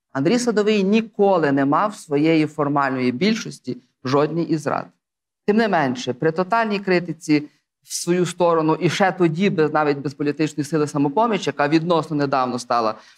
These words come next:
якоюсь вагомою, він завжди за рахунок бартеру, що називається, ви свої питання проводите, а я свої, завжди умів балансувати на оцих інтересах міських, е, політиків, депутатів,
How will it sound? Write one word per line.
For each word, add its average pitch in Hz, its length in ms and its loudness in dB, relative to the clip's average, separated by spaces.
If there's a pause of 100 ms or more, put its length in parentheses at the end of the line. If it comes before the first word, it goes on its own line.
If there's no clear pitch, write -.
(140)
якоюсь 123 340 0
вагомою, 110 500 -2 (280)
він 247 200 4
завжди 180 500 2
за 139 120 0
рахунок 185 360 -2
бартеру, 147 680 -2
що - 120 -10
називається, 135 720 0 (340)
ви 185 120 2
свої 185 280 0
питання 151 440 -2
проводите, 123 640 -4 (220)
а 135 100 0
я 127 180 2
свої, 156 560 -4 (240)
завжди 175 600 2
умів 190 440 2
балансувати 151 840 -2
на 156 140 0
оцих 180 360 0
інтересах 156 800 0 (220)
міських, 156 640 2
е, 143 220 4 (380)
політиків, 233 760 2
депутатів, 170 800 -2